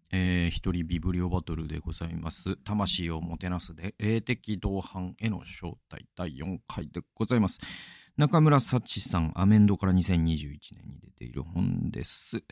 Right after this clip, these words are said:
えー、早速ですね、えー、箇所に、えーっとですね、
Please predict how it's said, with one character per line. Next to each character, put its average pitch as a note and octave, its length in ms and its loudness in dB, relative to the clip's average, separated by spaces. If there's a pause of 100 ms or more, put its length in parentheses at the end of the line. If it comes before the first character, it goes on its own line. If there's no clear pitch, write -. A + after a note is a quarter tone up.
(400)
え B2+ 300 2
ー、 - 20 0
早 C#3 160 0
速 C3 340 -2
で C#2+ 140 -10
す - 200 -20
ね、 G2 400 -2
え - 1500 -8
ー、 A#2 60 -4
箇 - 60 -8
所 D#2 80 -16
に、 - 180 -20 (160)
え - 60 -14
ー D2 40 -14
っ - 380 -20 (140)
と - 80 -6
で - 140 -14
す - 180 -6
ね、 E2+ 180 -12